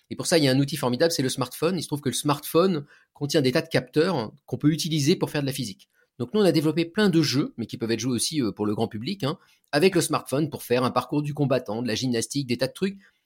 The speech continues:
Et le smartphone, en même temps, en fait, il va mesurer tout ce que vous faites. Donc vous pouvez faire des compétitions à distance avec les autres, faire des challenges, faire des énigmes, faire des choses comme ça.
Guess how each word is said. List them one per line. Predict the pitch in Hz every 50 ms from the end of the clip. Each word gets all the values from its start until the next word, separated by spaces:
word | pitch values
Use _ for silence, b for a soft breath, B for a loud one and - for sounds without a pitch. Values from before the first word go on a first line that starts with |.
| _ _
Et | - 131
le | 147
smartphone, | 147 165 156 151 - 208 185
en | 165
même | 156 151
temps, | 151 190
en | 180
fait, | 196 190 -
il | 139
va | 135 131
mesurer | 151 190 196 151 175 180 202 196
tout | 185 156
ce | -
que | - 151
vous | 160
faites. | 151 - 143 143 127
Donc | 123 110
vous | 95
pouvez | - 113
faire | - 123
des | 113 110 107
compétitions | - 139 123 123 123 120 123 123 - 127 120
à | 113
distance | 110 110 - - 127 123 -
avec | 113 104 110 -
les | 147 156 123 123
autres, | 120 131 135 -
faire | - 104 101
des | 104 107
challenges, | - - 143 131 120 117 123 120 -
faire | 110 104
des | 101 107 110 143
énigmes, | 135 131 131 135 139 131 - B B B B B B
faire | - 113
des | 113 113
choses | - 147 139 -
comme | 120 104
ça. | - - 160 196 -